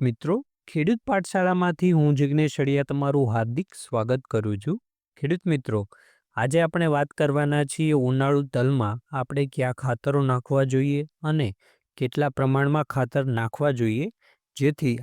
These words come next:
આપણને તલમાં બૈઠાની સંખ્યામાં વધારો થાય, દાણાની સંખ્યા વધે,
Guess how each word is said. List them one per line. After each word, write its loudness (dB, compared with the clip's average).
આપણને 0
તલમાં 2
બૈઠાની 2
સંખ્યામાં 0
વધારો 2
થાય, -4
દાણાની 0
સંખ્યા -2
વધે, 0